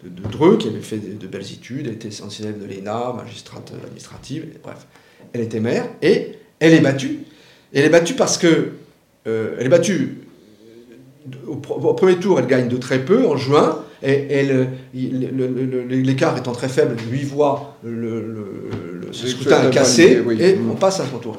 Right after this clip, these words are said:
Speaker 1: Elle décide de ne pas se représenter, la droite aussi change de tête de liste, peu importe, ça c'est les conditions, on va dire, électorales, qui traduisent quand même une forme de désarroi déjà du côté de la
Speaker 2: Mm.
Speaker 1: gauche. Hein. Bon.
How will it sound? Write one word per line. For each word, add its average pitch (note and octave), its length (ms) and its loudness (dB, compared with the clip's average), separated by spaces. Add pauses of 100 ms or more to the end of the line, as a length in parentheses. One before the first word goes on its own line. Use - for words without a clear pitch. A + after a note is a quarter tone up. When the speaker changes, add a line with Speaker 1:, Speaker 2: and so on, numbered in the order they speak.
(120)
Speaker 1:
Elle C#3+ 140 -4
décide C#3+ 280 -6
de B2 60 -4
ne B2 40 -8
pas C3 120 -4
se B2 60 -10
représenter, A2+ 520 -6 (160)
la C3+ 100 0
droite D3 240 2
aussi E3+ 220 -6
change C3+ 260 -4
de A#2+ 60 -4
tête A2+ 160 -8
de C#3 60 -4
liste, D#3+ 260 -6 (160)
peu C3+ 80 -4
importe, C4+ 240 -2
ça F3+ 60 -6
c'est D#3+ 100 -4
les B2 80 -6
conditions, B2+ 320 -4
on - 20 -4
va A#2+ 80 -2
dire, B2 140 0 (300)
électorales, D#3 480 0 (260)
qui F#3 100 -6
traduisent F#3 360 4
quand E3+ 80 2
même E3+ 140 4
une C3+ 60 0
forme C#3 200 0
de C3 40 2
désarroi D#3 640 4
déjà A2+ 180 -8
du G#2+ 120 -12
côté B2+ 180 -8
de A2 60 -4
la G#2 80 -2
Speaker 2:
Mm. - 40 -6
Speaker 1:
gauche. A2 240 -10
Hein. G#3+ 140 -8 (160)
Bon. - 120 -18